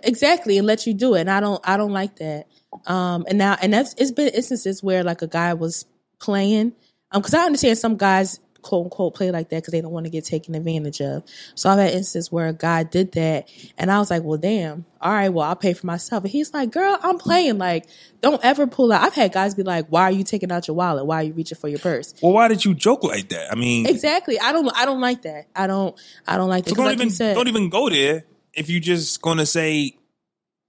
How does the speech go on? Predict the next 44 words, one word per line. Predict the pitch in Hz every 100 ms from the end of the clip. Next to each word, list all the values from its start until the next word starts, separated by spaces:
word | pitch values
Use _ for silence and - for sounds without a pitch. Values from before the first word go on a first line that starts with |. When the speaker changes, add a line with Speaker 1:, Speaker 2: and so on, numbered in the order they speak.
| _
Speaker 2:
"Why'd | - 165
you | 139
take | 156 147
your | 135
wallet | 170 135
out?" | 101 95 - 131
I | 139
mean, | 135
you | 143
sparked | 208 - 151
the | 135
conversation, | - 131 117 160 180 139 147 - - - -
and | 123
if | 113
it's | 113
one | 151 160
thing | 156 147
that | 123
I | 180
know, | 147 123 160 _ _
it's | -
behind | - 120 127 143
every | 156
joke, | 143 165 143
there's | 139 131
a |
truth. | - 202 - - -
Speaker 1:
Exactly. | 196 196 196 196 175 170
And | 180 175
so | 185 170 -
I | 202
don't, | 208 -
I | 196
don't | 196
like | 180 170 -
that. | 156 151 - -
I |
don't | 185
like | 190 185
when | - 175
men | 170 165
joke | 170 165
about | 165 165
money. | 170 165 165